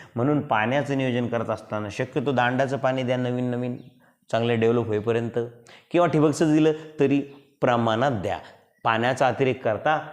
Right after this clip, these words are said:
आणि झाडं त्या ठिकाणी, बाग त्या ठिकाणी खराब होते. त्याच्यानंतर नंबर तीनचा मुद्दा काय? संपूर्ण खत व्यवस्थापन. आता बरेचसे शेतकरी मोसंबी संत्रा बाग लावली म्हणजे काय म्हणता, "आम्ही आंतरपिकाला खत दिलं होतं त्यामुळं मोसंबीला खत देत नाही."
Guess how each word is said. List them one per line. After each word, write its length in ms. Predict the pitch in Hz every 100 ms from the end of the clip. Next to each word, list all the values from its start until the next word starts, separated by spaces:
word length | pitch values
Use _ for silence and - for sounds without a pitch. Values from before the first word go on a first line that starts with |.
| -
आणि 280 | 107 110 92
झाडं 380 | 98 85 101 127
त्या 140 | 127 110
ठिकाणी, 520 | 98 90 90 101 139
बाग 240 | 107 104
त्या 180 | 101 107
ठिकाणी 280 | 92 95 104
खराब 180 | 175 175
होते. 260 | 107 82 80 - - - - -
त्याच्यानंतर 440 | 175 185 185 180
नंबर 280 | 156 151 151
तीनचा 320 | - 160 147
मुद्दा 240 | 143 135 143
काय? 180 | 143
संपूर्ण 560 | 139 - 139 139 151 170 160
खत 100 | 110
व्यवस्थापन. 480 | 104 101 - - 85 82 - -
आता 140 | 117 135
बरेचसे 380 | 135 160 156 147
शेतकरी 380 | 143 - 151 139 - _ -
मोसंबी 340 | 131 - 139
संत्रा 280 | 143 123 123
बाग 200 | 127 127
लावली 220 | 131 135
म्हणजे 200 | 135 135
काय 120 | 135 135
म्हणता, 240 | 120 123 - - -
"आम्ही 200 | 120 127
आंतरपिकाला 800 | 123 127 127 110 127 123 131 127
खत 100 | -
दिलं 300 | 113 113 131
होतं 400 | 127 113 127 127 127 - -
त्यामुळं 280 | 104 104 107
मोसंबीला 380 | 107 - 117 117
खत 120 | 117
देत 180 | 113 123
नाही." 260 | 120 123 123